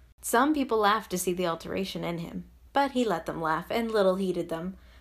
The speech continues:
for he was wise enough to know that nothing ever happened on this globe for good, at which some people do not have their fill of laughter in the outset. And knowing that such as these would be blind anyway, he thought it quite as well that they should wrinkle up their eyes in grins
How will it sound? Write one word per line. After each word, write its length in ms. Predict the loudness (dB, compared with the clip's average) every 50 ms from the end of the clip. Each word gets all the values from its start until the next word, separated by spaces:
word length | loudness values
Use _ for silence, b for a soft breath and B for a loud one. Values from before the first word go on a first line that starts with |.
| b -6
for 120 | -4 -2
he 180 | 0 2 0 0
was 220 | 0 -2 -2 0
wise 280 | 0 -2 0 -2 -4 -4
enough 220 | -2 -2 -4 -4
to 120 | -4 -4 -4
know 180 | -4 -4 -2
that 200 | -2 0 0 0
nothing 360 | 0 -2 -2 -2 -4 -4 -2
ever 240 | -2 0 0 -2 -2
happened 440 | -2 -2 -2 -2 -2 -4 -4 -4 -2
on 240 | -2 -2 0 0 0
this 200 | -2 -4 -4 -4
globe 320 | -4 -4 -4 -6 -8 -10 -14
for 200 | -8 -6 -4 0
good, 360 | 2 2 2 2 0 -4 -8 B B B B B B B B B -4
at 140 | -2 0 2
which 200 | 0 0 0 -2
some 260 | -2 0 0 0 0
people 300 | -2 -4 -2 0 0 0
do 220 | 0 -2 -2 -2
not 180 | 0 0 -2 0
have 280 | 0 0 0 0 0
their 140 | -2 -2 -2
fill 240 | -2 0 0 0 0
of 120 | 0 0
laughter 420 | 0 0 0 0 -2 -4 -2 -2 0
in 120 | 0 0
the 100 | -2 0
outset. 560 | -2 -2 -2 -4 -6 -6 -6 -6 -6 -8 -14 -20 _ _ -20 -20 _ -20 -20 -18 -4 0
And 280 | 2 4 4 4 4
knowing 320 | 4 4 4 4 4 4 2
that 240 | 2 0 0 -2 0
such 260 | 2 2 2 2 0
as 120 | -2 -2
these 200 | -2 -4 -2 -4
would 120 | -4 -4 -4
be 80 | -4
blind 380 | -4 -2 -2 -2 -2 -2 -2 -2
anyway, 500 | -2 -2 -2 -4 -6 -8 -8 -10 -12 B B B B B B B B
he 140 | -2 -2 0
thought 280 | 2 2 2 2 2 0
it 140 | -2 -6 -10
quite 320 | -4 -2 0 0 0 0
as 180 | -2 -2 0 0
well 200 | 0 0 0 0
that 160 | -2 -2 -2
they 120 | -2 -2
should 280 | -2 -4 -6 -6 -2 -2
wrinkle 380 | 0 0 0 0 0 0 0
up 160 | 0 -2 -2 -2
their 200 | -2 0 0 0
eyes 360 | 0 0 0 0 -2 -2 0
in 160 | 0 0 0
grins 500 | 0 0 -2 -2 -2 -4 -6 -8 -10 -14